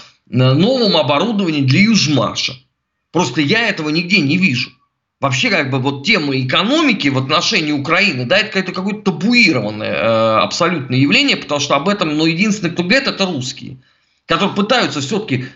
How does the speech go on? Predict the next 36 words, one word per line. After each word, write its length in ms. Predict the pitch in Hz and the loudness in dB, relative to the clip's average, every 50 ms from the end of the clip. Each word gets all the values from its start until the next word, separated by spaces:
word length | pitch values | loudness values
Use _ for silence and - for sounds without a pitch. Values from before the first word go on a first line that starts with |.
| _ _ _ | _ _ _
э, 100 | - 123 | 0 0
вот 160 | 127 127 127 | 2 2 2
как 180 | 127 131 123 131 | 2 0 2 2
выражается 580 | 156 156 165 170 185 185 147 135 127 127 135 135 | 4 4 4 4 2 2 0 0 0 -2 -2 0
мой 180 | 139 151 156 | 0 0 0
друг 240 | 147 185 180 151 131 | 2 2 2 4 4
Дмитрий 300 | 131 165 165 165 156 147 | 4 4 4 4 2 0
Куликов, 540 | 143 147 170 180 196 185 - 330 311 - - | 2 2 2 2 2 2 2 0 0 0 -2
пытаются 440 | 165 139 208 226 240 233 - - 139 | -2 0 2 2 0 0 -2 -4 -6
формулу 480 | 131 - 208 226 202 196 190 185 208 | -6 -4 -2 0 2 2 2 2 0
смысла 460 | - - 202 208 240 208 - - 135 | -2 0 2 2 2 2 2 0 0
вывести, 380 | 139 170 196 156 120 117 - - | 2 4 4 4 2 0 0 0
за 120 | 123 135 | -2 0
счет 220 | - - 185 190 - | 0 0 -2 -2 0
чего 220 | - - 240 247 | 0 0 0 2
потом 340 | 196 160 147 147 156 147 135 | 2 0 -2 -2 -4 -6 -8
страна 420 | 127 127 151 151 180 220 226 185 | -6 -4 -2 0 0 2 2 0
будет 340 | - 156 139 127 127 120 101 | 0 -2 -6 -6 -6 -6 -2
вообще 320 | 110 117 127 - - 180 135 | -2 -2 0 0 -2 -2 -2
существовать. 760 | - - - - - - - 117 135 160 147 110 - - - _ _ _ _ _ _ _ _ _ _ _ _ _ _ _ | -4 -8 -10 -10 -12 -6 -2 0 0 0 0 -2 -4 -10 -16 _ _ _ _ _ _ _ _ _ _ _ _ _ _ _
А 120 | - 127 | 0 0
больше 320 | 131 127 156 233 233 - 254 | 2 2 2 2 2 2 0
это 120 | 254 254 | -2 -2
никого 360 | 247 233 196 233 233 233 226 | -2 0 0 0 0 0 0
не 160 | 226 226 233 233 | 0 2 2 2
интересует. 680 | 208 233 240 240 240 247 - - - - - - _ _ _ _ _ _ _ _ _ _ _ - | 2 0 0 0 -2 -2 -4 -6 -6 -6 -8 -12 _ _ _ _ _ _ _ _ _ _ _ 0
Я 180 | 127 165 185 190 | 2 4 4 4
вот 140 | 196 190 | 2 0
каждый 300 | - - 208 202 202 180 | 2 0 0 0 0 -2
день 120 | 214 175 147 | -4 -4 -4
смотрю 360 | 127 143 147 151 165 240 247 | -2 -2 -2 0 0 -2 -6
хуторские 500 | - - - 156 143 139 - - 151 131 | -6 -4 -2 -2 -2 -2 -4 -4 -4 -2
каналы, 460 | 131 147 147 170 170 143 123 113 117 | 0 0 0 2 2 0 0 0 -2
все, 380 | 113 - - 156 175 190 185 190 - - - _ | -6 -6 -4 0 0 0 0 -2 -8 -14 -10 _
знаете, 280 | - 156 185 190 165 | 0 0 0 0 0
вот 260 | 151 139 131 131 - | -2 -2 -4 -4 -6